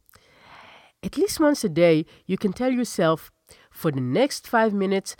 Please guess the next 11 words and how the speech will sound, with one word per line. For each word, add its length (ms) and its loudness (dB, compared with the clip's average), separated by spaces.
I'm 200 -6
going 300 0
to 100 -4
make 240 -2
my 120 -2
musical 460 -2
experience 880 -4
mean 320 0
something 480 -2
to 160 -6
me, 220 -4